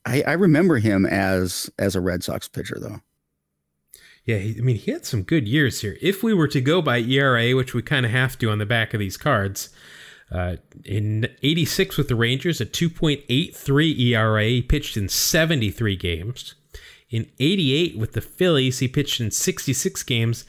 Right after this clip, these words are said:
Speaker 2: and had a two point three six E R A.
Speaker 1: Wow.
Speaker 2: So, uh,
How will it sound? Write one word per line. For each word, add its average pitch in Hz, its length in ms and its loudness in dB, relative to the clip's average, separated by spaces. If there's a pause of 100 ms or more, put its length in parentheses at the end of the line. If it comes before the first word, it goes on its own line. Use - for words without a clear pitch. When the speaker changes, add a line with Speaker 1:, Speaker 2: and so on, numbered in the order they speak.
(220)
Speaker 2:
and 127 120 0
had 123 140 4
a 110 60 2
two - 380 0
point 165 400 0
three 151 300 0
six - 420 -2
E 98 180 -2
R 87 220 -4
A. 80 180 -8 (440)
Speaker 1:
Wow. 156 380 -2 (360)
Speaker 2:
So, 101 440 -2
uh, 101 420 -2